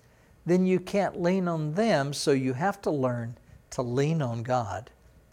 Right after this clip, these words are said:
to trust God. So it becomes a tremendous testimony to your family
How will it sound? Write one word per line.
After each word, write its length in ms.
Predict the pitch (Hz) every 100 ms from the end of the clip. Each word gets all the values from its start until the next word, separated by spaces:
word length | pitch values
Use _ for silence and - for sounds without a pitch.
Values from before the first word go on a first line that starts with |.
| _
to 100 | -
trust 460 | 127 - 120 107 -
God. 360 | 131 120 110 127 _ _ - - - -
So 280 | - 156 156
it 260 | 196 190
becomes 460 | 196 - 208 196 175
a 100 | 156
tremendous 1040 | - - 196 190 214 262 285 208 139 -
testimony 800 | - 180 - - 147 135 127 113 - - - - - -
to 120 | 180
your 180 | 156 151
family 600 | 202 196 208 139 98